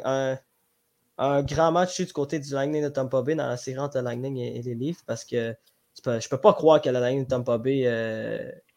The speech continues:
vont encore refaire une, la même performance qu'ils ont fait, euh,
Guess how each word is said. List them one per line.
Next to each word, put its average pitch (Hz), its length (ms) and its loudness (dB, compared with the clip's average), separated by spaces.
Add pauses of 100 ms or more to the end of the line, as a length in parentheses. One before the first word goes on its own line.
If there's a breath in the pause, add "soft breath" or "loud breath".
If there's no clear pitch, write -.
(280)
vont 127 280 2
encore 135 280 4
refaire 139 380 2
une, 120 240 -4 (100)
la 127 160 0
même 143 200 4
performance 135 480 0
qu'ils 127 180 -6
ont 120 100 0
fait, - 160 -4
euh, 120 400 0